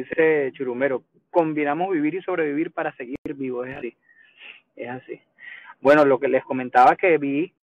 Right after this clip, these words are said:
eh, al despertar, vi este video de, de Santris y, de Santris y Iván Márquez,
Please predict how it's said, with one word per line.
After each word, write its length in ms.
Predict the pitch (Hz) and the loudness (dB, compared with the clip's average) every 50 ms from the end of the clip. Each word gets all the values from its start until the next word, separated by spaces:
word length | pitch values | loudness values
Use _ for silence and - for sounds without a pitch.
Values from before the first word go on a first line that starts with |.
| _ _ _ | _ _ _
eh, 320 | - 131 131 131 127 123 117 | -12 -8 -6 -4 -4 -4 -4
al 80 | - - | -6 -6
despertar, 500 | 123 - - - - 123 117 - - - - _ _ _ _ _ _ _ _ _ _ _ _ _ _ _ - - - | -8 -8 -8 -6 -6 -4 2 2 2 2 2 _ _ _ _ _ _ _ _ _ _ _ _ _ _ _ -20 -20 -12
vi 160 | - 139 143 | -6 -4 -4
este 220 | 131 120 - 143 147 143 147 | -4 -2 0 2 2 4 2
video 640 | 151 143 131 131 131 131 139 151 151 143 127 117 - _ _ _ _ _ _ _ _ _ _ _ _ | 2 2 0 0 0 0 0 0 0 0 -2 -4 -6 _ _ _ _ _ _ _ _ _ _ _ _
de, 640 | - 120 123 120 117 117 113 113 107 107 104 101 - _ _ _ _ _ _ _ _ _ _ _ _ _ _ _ _ _ _ _ _ _ _ _ _ _ _ _ _ _ | -10 -6 -4 -4 -4 -4 -4 -6 -8 -8 -10 -10 -12 _ _ _ _ _ _ _ _ _ _ _ _ _ _ _ _ _ _ _ _ _ _ _ _ _ _ _ _ _
de 240 | - 135 127 120 117 - | -10 -4 -4 -4 -4 -2
Santris 480 | - 147 147 151 156 156 - 170 165 165 - | 0 0 0 0 -2 -4 -6 -6 -6 -6 -6
y, 440 | 151 139 135 127 123 120 113 110 _ _ _ _ _ _ _ _ _ _ _ _ _ _ _ _ _ _ _ _ _ _ _ _ _ _ _ _ _ _ _ _ _ _ _ _ _ _ _ _ _ _ _ | -8 -6 -4 -4 -6 -6 -8 -10 _ _ _ _ _ _ _ _ _ _ _ _ _ _ _ _ _ _ _ _ _ _ _ _ _ _ _ _ _ _ _ _ _ _ _ _ _ _ _ _ _ _ _
de 140 | - 139 131 | -4 -4 -4
Santris 420 | - 143 131 131 131 151 160 147 - | -2 -2 -4 -4 -2 -4 -4 -2 -2
y 440 | 160 147 143 131 127 123 123 - - | -4 -4 -2 -4 -4 -6 -6 -8 -10
Iván 320 | - 127 127 127 135 139 139 | -6 -4 -2 -2 -2 -2 2
Márquez, 360 | 147 147 156 156 - 240 - | 4 4 4 2 0 -10 -16